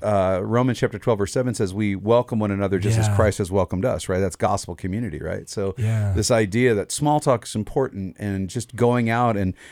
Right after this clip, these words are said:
Speaker 1: and going on a walk or going on a drive, uh, to listen to your Eight Tracks side B,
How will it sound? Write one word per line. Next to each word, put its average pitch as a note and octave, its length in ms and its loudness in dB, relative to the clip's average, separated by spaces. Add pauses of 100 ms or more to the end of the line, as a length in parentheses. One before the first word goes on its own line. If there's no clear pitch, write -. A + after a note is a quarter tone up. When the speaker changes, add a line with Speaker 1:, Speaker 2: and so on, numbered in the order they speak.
(160)
Speaker 1:
and G#2+ 140 -2
going B2+ 200 4
on A#2+ 80 2
a A2 60 4
walk G#2+ 580 2
or G2+ 460 2
going A2 300 0
on A2 100 2
a G#2 60 2
drive, G2+ 760 2
uh, F#2 440 4 (100)
to A#2 140 0
listen G#2+ 340 2
to A#2 120 -2
your G2+ 140 4
Eight G#2 200 2
Tracks - 520 0
side G2 340 0
B, F#2 300 2